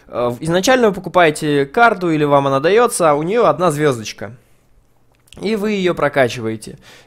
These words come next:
Чем выше, тем лучше. Ну, есть те карты, которые ограничены, например, двумя звездочками.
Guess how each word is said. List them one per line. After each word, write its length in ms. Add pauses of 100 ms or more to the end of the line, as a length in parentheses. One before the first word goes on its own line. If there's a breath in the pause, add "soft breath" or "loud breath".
(480 soft breath)
Чем 380
выше, 440
тем 200
лучше. 320
Ну, 200
есть 340
те 140
карты, 320
которые 240
ограничены, 380
например, 240
двумя 340
звездочками. 720